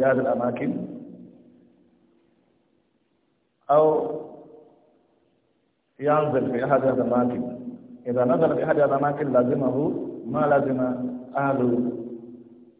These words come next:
أهل، أحد هذه الأماكن من إنشاء الإحرام منه، وإذا مر، وكذلك من مر به،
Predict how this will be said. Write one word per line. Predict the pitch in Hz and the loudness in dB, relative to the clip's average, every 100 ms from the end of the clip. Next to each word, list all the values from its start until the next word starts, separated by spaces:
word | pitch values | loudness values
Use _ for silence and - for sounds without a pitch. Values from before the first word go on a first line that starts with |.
| _ - | _ -4
أهل، | 135 131 117 | 0 0 0
أحد | 107 - 131 131 | -4 -2 -2 0
هذه | 123 127 123 | 2 4 2
الأماكن | 113 110 113 - - - - - - - - _ _ _ _ _ _ _ _ _ - | 2 0 -2 -4 -6 -8 -10 -16 -18 -20 -20 _ _ _ _ _ _ _ _ _ -6
من | 135 131 | -2 0
إنشاء | 113 120 120 | 0 0 0
الإحرام | - - 120 - - - - - - - - _ _ _ _ _ _ _ _ _ _ _ _ _ 98 | -2 0 0 0 -4 -10 -14 -18 -20 -20 -20 _ _ _ _ _ _ _ _ _ _ _ _ _ -6
منه، | 117 123 120 113 113 - - - - - _ _ _ _ _ _ 120 | -2 0 0 -4 -6 -10 -16 -20 -20 -20 _ _ _ _ _ _ 0
وإذا | 120 123 123 | 2 4 4
مر، | 135 165 139 | 4 4 4
وكذلك | 135 135 160 147 | 4 4 4 4
من | 143 | 2
مر | 143 143 135 | 0 0 0
به، | 110 110 98 90 | 0 -2 -6 -8